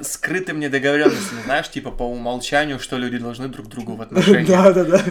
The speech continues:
Speaker 1: Вот это прям вообще. Например, а, «Как ты мог со мной так поступить?»
Speaker 2: Мгм.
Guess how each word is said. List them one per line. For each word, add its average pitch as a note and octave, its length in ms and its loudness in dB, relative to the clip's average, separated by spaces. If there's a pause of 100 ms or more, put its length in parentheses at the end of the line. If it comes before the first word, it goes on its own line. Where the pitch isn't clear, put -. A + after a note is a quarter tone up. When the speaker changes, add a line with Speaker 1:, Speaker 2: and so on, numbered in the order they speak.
(160)
Speaker 1:
Вот C#3 320 -2
это C#3+ 260 2
прям B2+ 360 -2
вообще. B2 1200 2 (720)
Например, C#3+ 500 2 (200)
а, B2 580 2
«Как F#3+ 240 0
ты D3+ 80 -2
мог D#3 220 -2
со - 120 -10
мной C3 180 -8
так B2+ 180 -14
поступить?» - 520 -16 (720)
Speaker 2:
Мгм. C3+ 460 -10